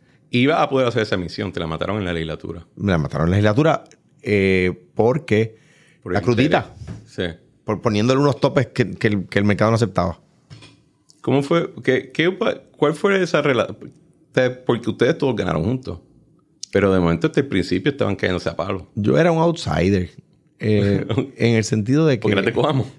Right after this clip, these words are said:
Speaker 2: porque no e-, porque no era el prototipo del gobernador. Pero, pero, pero estudié en la iupi en la Inter.
Speaker 1: Ujú.
Speaker 2: O sea, yo soy el primer gobernador que estudié en Puerto Rico.
Speaker 1: Ujú.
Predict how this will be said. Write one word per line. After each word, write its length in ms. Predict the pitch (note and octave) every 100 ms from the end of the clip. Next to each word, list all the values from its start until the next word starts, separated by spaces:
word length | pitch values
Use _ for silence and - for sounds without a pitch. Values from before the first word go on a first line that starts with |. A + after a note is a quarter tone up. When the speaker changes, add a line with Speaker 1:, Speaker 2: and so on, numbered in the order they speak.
| _ _ _ - C3+ - _
Speaker 2:
porque 400 | C3+ B2 G#2+ B2
no 220 | A#2 A2+
e-, 340 | A#2 A#2 A2 -
porque 680 | A2+ G2 - G#2+ G#2+ G#2+ G2+
no 300 | A2 G#2+ A#2+
era 180 | C#3+ C#3
el 120 | A2+
prototipo 1160 | - _ G#2+ G#2 G2 G#2+ G#2 A2 A2 A2 G#2+ G#2
del 100 | G2+
gobernador. 460 | G2 G2 F#2+ F#2+ E2
Pero, 140 | F2
pero, 220 | A2+ G2+
pero 140 | F2 G2
estudié 520 | - F2 F2+ F2+ F2
en 80 | F2
la 120 | E2+
iupi 340 | E2+ E2+ F2
en 80 | E2+
la 100 | D#2+
Inter. 320 | D#2+ D#2 C3+ - _ _ _ _ -
Speaker 1:
Ujú. 280 | G2+ F#2 A2
Speaker 2:
O 60 | F#2
sea, 100 | F2
yo 140 | D#2+
soy 100 | G2
el 80 | G2+
primer 200 | A2 G#2
gobernador 340 | G#2 G#2+ G2+
que 80 | -
estudié 240 | G2+ A#2 -
en 60 |
Puerto 260 | - F2 -
Rico. 440 | F#2 - F2 - _
Speaker 1:
Ujú. 360 | G#2 F#2 F2+